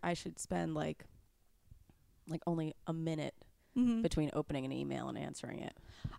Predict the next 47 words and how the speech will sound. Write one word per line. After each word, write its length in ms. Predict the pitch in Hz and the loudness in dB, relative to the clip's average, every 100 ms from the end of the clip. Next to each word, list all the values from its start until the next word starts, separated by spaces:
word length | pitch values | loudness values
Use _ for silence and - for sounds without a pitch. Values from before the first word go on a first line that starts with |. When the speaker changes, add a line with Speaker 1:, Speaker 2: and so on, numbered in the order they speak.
| - | 10
Speaker 2:
I 100 | 277 | 10
think 180 | 349 403 | 10 6
that's 200 | 415 - | 2 4
more 180 | 269 254 | 8 8
of 100 | 214 | 8
a 60 | |
goal 320 | 214 202 214 208 | 4 2 2 2
than 160 | - | -2
a 20 | |
resolution, 640 | 220 214 202 202 208 - - | -2 0 2 4 4 2 2
though. 140 | - | 4
Speaker 1:
Is 80 | 196 | 6
Speaker 2:
And 220 | 247 311 | 8 12
Speaker 1:
it? 20 | |
Speaker 2:
I 60 | 247 | 12
think 160 | 262 240 | 10 8
that 120 | 214 | 8
that's 220 | 202 214 | 8 6
achievable. 560 | 202 - 208 185 - - | 2 4 4 2 -2 8
Yeah. 220 | - 208 - - - - | 12 12 10 -4 -14 6
Because 240 | - 294 | 8 10
that's, 220 | 269 311 359 | 12 10 10
like, 200 | 320 - - | 6 4 8
that's 220 | 254 254 | 10 10
an 80 | 277 | 10
Speaker 1:
Yeah. 80 | 247 | 8
Speaker 2:
achievable 440 | 185 247 214 202 | 10 8 10 6
goal. 220 | 202 165 - | 8 6 8
A 80 | - | 12
lot 180 | 247 294 | 12 12
of 60 | |
people, 560 | - 294 262 240 226 - - - - | 12 10 12 12 10 4 -10 -14 6
when 100 | 294 | 10
I'm 80 | 381 | 12
thinking 300 | 440 - 311 | 12 10 10
New 60 | |
Year's 180 | 302 277 | 10 10
resolutions, 560 | 254 226 220 214 208 196 | 10 10 10 10 8 6
it's 100 | 202 | 10
people 320 | 254 226 220 | 10 10 10
that 180 | 202 - | 10 8
say, 360 | - 208 202 - | 10 12 12 10
"I'm 220 | - 240 269 | 8 12 12
gonna 200 | 269 240 | 12 12
lose, 760 | 233 226 220 208 208 - - - - - - - - - - - | 12 12 12 12 12 4 0 -6 -20 -20 -18 -18 -18 -20 -12 10
you 140 | 240 | 12
know, 260 | 196 165 | 12 10